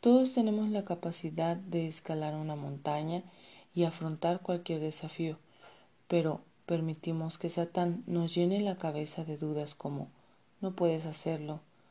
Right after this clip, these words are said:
no vas a llegar hasta allí, abandona mientras puedas". Elegir el camino más elevado cuando las cosas no nos van bien, de eso se trata verdaderamente la espiritualidad.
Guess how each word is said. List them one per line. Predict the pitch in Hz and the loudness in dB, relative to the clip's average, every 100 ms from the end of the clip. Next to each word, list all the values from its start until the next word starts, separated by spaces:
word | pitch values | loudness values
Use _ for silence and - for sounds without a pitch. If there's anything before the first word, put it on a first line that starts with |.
| _ - | _ -2
no | 190 | 2
vas | 208 208 | 2 4
a | 208 | 2
llegar | 175 160 160 | 2 2 -2
hasta | 165 - | -4 -4
allí, | 143 143 139 151 - - - - - | -6 -6 -10 -10 -16 -20 -20 -20 -6
abandona | 160 165 165 175 190 | 0 2 4 4 4
mientras | 190 170 156 - | 2 0 -4 -8
puedas". | - 143 143 147 - - - - - - - - _ _ _ - | -6 -4 -4 -6 -10 -20 -20 -20 -20 -20 -20 -20 _ _ _ 0
Elegir | 185 185 180 214 | 4 4 4 4
el | 240 240 | 4 4
camino | 220 196 185 185 | 4 4 4 2
más | 180 185 | 0 -2
elevado | 190 180 175 165 165 170 170 | -2 0 0 0 0 -2 -4
cuando | - 160 151 | -6 -4 -4
las | 151 156 | -4 -6
cosas | - 165 165 175 175 - _ _ _ _ _ - | -4 -2 0 -2 -2 -12 _ _ _ _ _ -2
no | 180 185 - | 2 2 2
nos | 180 175 170 | 0 0 2
van | 170 170 | 0 2
bien, | 170 175 160 - - - _ - | 2 2 0 -10 -20 -20 _ 0
de | 175 175 | 4 4
eso | 175 | 4
se | 185 185 | -2 -4
trata | 175 170 160 165 | -2 -2 -2 -2
verdaderamente | 156 151 147 143 147 147 147 147 160 | -2 -2 -4 -4 -6 -6 -6 -6 -6
la | 151 | -6
espiritualidad. | 143 - 139 139 139 147 147 156 | -8 -10 -12 -10 -10 -8 -8 -10